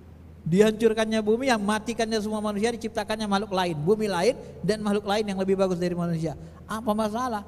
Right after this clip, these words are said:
Allah sanggup melakukan itu. Ah, itu isyarat saja disebut Al-Quran.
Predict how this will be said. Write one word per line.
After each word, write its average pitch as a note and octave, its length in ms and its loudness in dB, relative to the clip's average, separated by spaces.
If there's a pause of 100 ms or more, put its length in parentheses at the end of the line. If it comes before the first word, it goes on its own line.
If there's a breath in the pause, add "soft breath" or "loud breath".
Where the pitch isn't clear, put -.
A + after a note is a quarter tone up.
(440)
Allah B3 320 -6
sanggup A3+ 240 -2
melakukan G3 480 0
itu. F#3 240 -4 (320)
Ah, E3 160 0
itu A#3 160 -6
isyarat F#3 400 -2
saja G3+ 240 -2
disebut E3+ 320 -4
Al-Quran. D#3+ 400 -4